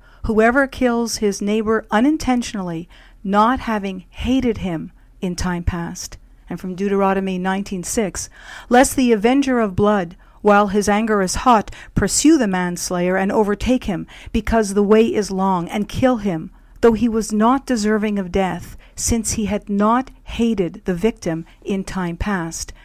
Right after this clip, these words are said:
And from verse eleven, "If anyone hates his neighbor, lies in wait for him, rises against him, and strikes him mortally, so that he dies,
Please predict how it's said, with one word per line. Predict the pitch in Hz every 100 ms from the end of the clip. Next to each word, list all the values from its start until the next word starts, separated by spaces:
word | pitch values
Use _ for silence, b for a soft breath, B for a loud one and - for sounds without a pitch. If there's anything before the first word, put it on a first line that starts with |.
| b b
And | 208
from | 196 214
verse | 220 233
eleven, | 233 220 220 175 143 - B B B
"If | - 254
anyone | - 285 285 247 220 208
hates | - 254 349 359
his | - 190
neighbor, | 190 180 170 165 170 b b b
lies | 196 208 262 277
in | 277
wait | 254 285 285
for | 202
him, | 160 180 156 B B
rises | - 202 240 262 277
against | 285 277 277 262 -
him, | 170 165 B B
and | 202 202
strikes | - 240 269 -
him | 262
mortally, | 233 254 269 190 160 165 b
so | - 214
that | 214
he | 214
dies, | 214 240 247 190 165 -